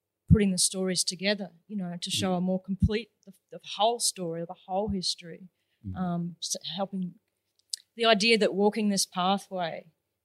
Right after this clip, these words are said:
Speaker 1: um, can piece together history and story and kind of shared history too.
Speaker 2: Yeah.
Speaker 1: Um, I'm thinking of in England how the hollow ways and the old ways are so celebrated at the moment,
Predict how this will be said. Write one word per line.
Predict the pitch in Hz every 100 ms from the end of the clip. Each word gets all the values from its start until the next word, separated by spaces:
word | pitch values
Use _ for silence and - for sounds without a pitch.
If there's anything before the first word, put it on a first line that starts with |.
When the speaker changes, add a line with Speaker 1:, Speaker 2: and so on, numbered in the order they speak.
| -
Speaker 1:
um, | 185 185 175 -
can | 208
piece | 196 208 190
together | - 190 190 196 185
history | 156 196 - - 185 170
and | 175
story | - - 180 185 175 175 76
and | 160 170 190 _ -
kind | 190
of | 175
shared | - 180 180
history | 185 - 180 190
too. | - 185 180 185 185 _
Speaker 2:
Yeah. | 143 - - -
Speaker 1:
Um, | 190 190 185 180 175 - - _ -
I'm | 208
thinking | 220 220 208
of | 190
in | 196
England | 202 214 208 190 175
how | 185
the | 180 180
hollow | 180 208 202
ways | 185 180 175 165
and | 180
the | 175
old | 170 190 202 185
ways | 185 170 160 165
are |
so | 175 - 208 190 180 175 - - _
celebrated | - 214 240 208 202 180
at | 180
the | 180
moment, | 175 175 165 -